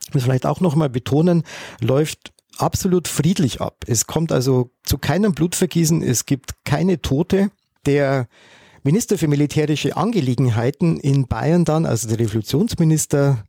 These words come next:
Albert Rosshaupter von der M S P D hat ja dann später gesagt, die Revolution hat sich in echt bayerischer Gemütlichkeit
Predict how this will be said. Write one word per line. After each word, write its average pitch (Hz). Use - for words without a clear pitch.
Albert 117
Rosshaupter 143
von 120
der 113
M 139
S 123
P 117
D 139
hat -
ja 127
dann 117
später 127
gesagt, 120
die 120
Revolution 120
hat 123
sich 123
in 120
echt -
bayerischer 117
Gemütlichkeit 113